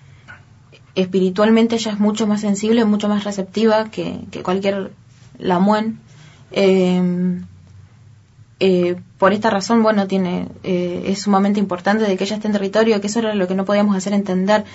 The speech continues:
de que ella necesitaba estar con sus instrumentos que habían sido, se, se los habían llevado la, la policía también y no se los querían devolver, su platería, que es de protección,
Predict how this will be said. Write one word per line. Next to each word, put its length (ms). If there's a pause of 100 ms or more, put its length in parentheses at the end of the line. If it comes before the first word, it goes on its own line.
(160)
de 120
que 60
ella 140
necesitaba 520
estar 180
con 120
sus 140
instrumentos 580
que 100
habían 200
sido, 640 (320)
se, 180
se 140
los 100
habían 160
llevado 260
la, 280
la 160
policía 560
también 340
y 60
no 160
se 100
los 120
querían 240
devolver, 580
su 120
platería, 760 (360)
que 80
es 40
de 100
protección, 840